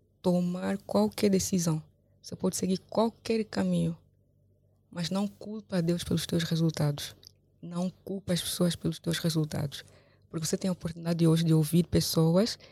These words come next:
que alcançaram ou que estão à busca de alcançar um certo patamar. Nós escolhemos livros para ler, mentores para podermos estudar e nos direcionar. Temos Deus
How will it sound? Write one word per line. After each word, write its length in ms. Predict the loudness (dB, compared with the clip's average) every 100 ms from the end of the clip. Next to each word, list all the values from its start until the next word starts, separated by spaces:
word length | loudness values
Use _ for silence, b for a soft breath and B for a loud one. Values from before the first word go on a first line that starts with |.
| B B
que 120 | -4
alcançaram 680 | -2 0 0 -2 0 0 0
ou 60 | 0
que 100 | -2
estão 460 | -4 -2 0 0 -2
à 100 | -4
busca 640 | -2 -2 -4 -6 -4 -2 -2 b b b b
de 100 | 2
alcançar 520 | 2 4 0 0 0
um 80 | 0
certo 340 | 0 -2 0 -2
patamar. 560 | -2 -2 0 0 -2 -4 -16 _ _ _ _ _ _ _
Nós 160 | -4 -2
escolhemos 460 | 2 6 6 4 4
livros 500 | 6 6 4 -2 -4
para 180 | -2 0
ler, 240 | 2 0 -4 _ _ _ _ _ _ 0
mentores 480 | 2 4 4 4 0
para 180 | 0
podermos 500 | 2 4 4 4 2 0
estudar 600 | -4 -2 0 2 2 2
e 100 | 2
nos 360 | 2 0 -2
direcionar. 720 | -8 -6 -2 0 2 2 2 -2 _ _ _ _ _ -6
Temos 280 | -2 -2
Deus 460 | 0 2 4 2 -2